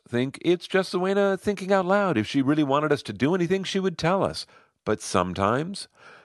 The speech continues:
a couple weeks later, she'll ask about whatever it was, and then someone, usually me,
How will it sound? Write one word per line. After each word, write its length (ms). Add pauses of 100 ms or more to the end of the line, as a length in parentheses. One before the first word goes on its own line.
a 100
couple 360
weeks 260
later, 380
she'll 400
ask 400
about 320
whatever 320
it 100
was, 440
and 220
then 160
someone, 440
usually 340
me, 540